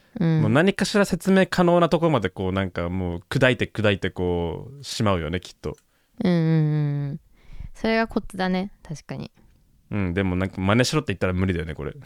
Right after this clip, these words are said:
Speaker 1: うん。<laughs> 訓練はまあ、やろうと思えばできるかもしれないけど。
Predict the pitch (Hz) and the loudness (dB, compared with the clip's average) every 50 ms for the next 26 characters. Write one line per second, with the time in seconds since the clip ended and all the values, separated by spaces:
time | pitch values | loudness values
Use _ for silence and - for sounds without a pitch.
0 | - - 139 - - - _ _ _ _ _ _ _ _ _ _ _ - - 160 | -4 -2 -2 -2 -6 -10 _ _ _ _ _ _ _ _ _ _ _ -8 -4 -2
1 | 160 156 151 147 147 - - _ _ _ - - - - - - - - _ _ | -2 -2 -2 -4 -6 -8 -12 _ _ _ -12 -10 -8 -8 -10 -10 -12 -18 _ _
2 | _ _ _ _ _ _ _ - - - - - _ - - 294 269 233 190 170 | _ _ _ _ _ _ _ -18 -18 -18 -18 -18 _ -4 -2 2 2 4 4 4
3 | 160 151 143 143 143 143 135 131 - 147 151 151 160 151 - 160 156 151 143 131 | 2 2 0 0 0 -2 -2 -2 -2 0 0 0 -2 -2 -2 -2 -2 -2 -2 -4
4 | 127 131 139 - - 131 127 - - 147 147 - - - 156 - - _ - - | -6 -8 -10 -8 -8 -10 -10 -8 -8 -8 -8 -8 -10 -10 -10 -10 -12 _ -14 -14
5 | - | -14